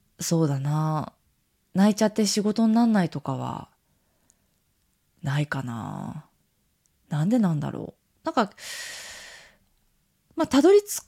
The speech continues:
こうと思うかも。ある程度のところまでは。なんか自分の感情を見てあげるっていうこと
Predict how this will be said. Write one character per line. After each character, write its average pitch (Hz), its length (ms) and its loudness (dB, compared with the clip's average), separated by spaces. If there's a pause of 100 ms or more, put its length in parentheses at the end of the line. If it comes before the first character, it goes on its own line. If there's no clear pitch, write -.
(120)
こ 403 280 4
う 349 60 -2 (160)
と 190 100 4
思 180 260 6
う 165 60 2
か 143 140 -2
も。 - 200 -8 (300)
あ 208 100 6
る 240 80 6
程 302 180 8
度 240 120 4
の 147 80 0
と 147 100 -4
こ 156 120 -2
ろ 165 100 2
ま 151 120 -2
で 139 80 -6
は。 139 380 -8 (1040)
な 254 60 0
ん 247 40 2
か 226 60 4
自 190 140 4
分 277 160 4
の 311 100 4
感 302 240 0
情 302 180 4
を 285 40 4
見 302 140 2
て 339 100 2
あ 254 80 4
げ 196 100 2
る 156 80 0
っ 147 40 -2
て - 200 -6
い 139 40 0
う 131 80 -2
こ - 120 -8
と 127 380 -4